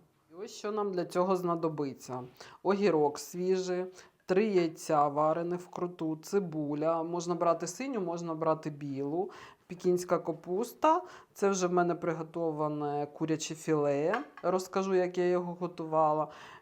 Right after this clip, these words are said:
Йогурт білий, французька гірчиця. Можна не заморачуватись, розкажу, яку ще можна зробити заправку.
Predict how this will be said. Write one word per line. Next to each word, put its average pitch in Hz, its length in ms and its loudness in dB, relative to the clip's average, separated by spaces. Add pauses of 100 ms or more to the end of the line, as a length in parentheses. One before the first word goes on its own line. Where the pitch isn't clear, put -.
Йогурт 277 460 2
білий, 226 680 2
французька 185 540 -4
гірчиця. 156 680 -6
Можна 190 320 -2
не 185 120 4
заморачуватись, 175 880 -2
розкажу, 160 480 -4
яку 185 260 -2
ще 185 180 -8
можна 165 300 -6
зробити 156 440 -6
заправку. 139 640 -10